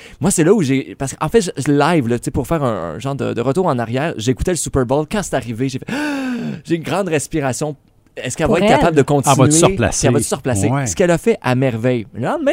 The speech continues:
Speaker 1: je me disais, je veux montrer l'extrait aux élèves parce que c'est important de leur montrer que ça arrive même aux plus grands chanteurs.
Speaker 3: Tu le trouvais plus.
Speaker 1: Et là, je le trouvais plus. J'ai dit, voyons, j'ai-tu halluciné ça ? Puis finalement, en faisant d'autres recherches, j'ai retrouvé l'extrait que j'avais entendu live.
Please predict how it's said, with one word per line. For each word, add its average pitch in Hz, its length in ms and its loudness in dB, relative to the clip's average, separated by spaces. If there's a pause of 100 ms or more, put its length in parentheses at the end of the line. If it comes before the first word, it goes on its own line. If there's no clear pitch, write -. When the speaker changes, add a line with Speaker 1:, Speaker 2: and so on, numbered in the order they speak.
Speaker 1:
je 196 40 -10
me 175 60 0
disais, 143 300 2
je 101 120 -10
veux 165 200 0
montrer 180 400 -2
l'extrait 151 320 -6
aux 156 100 -2
élèves 120 480 -4
parce - 260 -8
que 160 140 -4
c'est 156 320 -6
important 196 480 -4
de 190 60 -2
leur 123 100 0
montrer 131 260 -4
que - 60 -12
ça 131 120 -4
arrive 131 280 -2
même 160 240 -4
aux 127 80 0
plus 131 180 -6
grands 123 240 -4
chanteurs. 123 480 -2
Speaker 3:
Tu 123 60 4
le 127 80 0
trouvais 110 300 2
plus. 95 200 -6 (280)
Speaker 1:
Et 117 80 0
là, 151 80 6
je 160 100 -2
le 107 60 2
trouvais 139 340 -4
plus. 135 140 -4
J'ai 107 100 -6
dit, - 180 -14
voyons, 127 220 -4
j'ai-tu 95 220 -8
halluciné 143 560 -4
ça ? 170 300 -4 (460)
Puis 117 100 -8
finalement, 190 680 0
en 131 60 -4
faisant 143 220 -2
d'autres 139 240 0
recherches, 160 280 -2
j'ai 127 80 2
retrouvé 156 480 2
l'extrait 151 340 0
que 151 180 0
j'avais 127 220 0
entendu 113 400 -4
live. 147 360 -2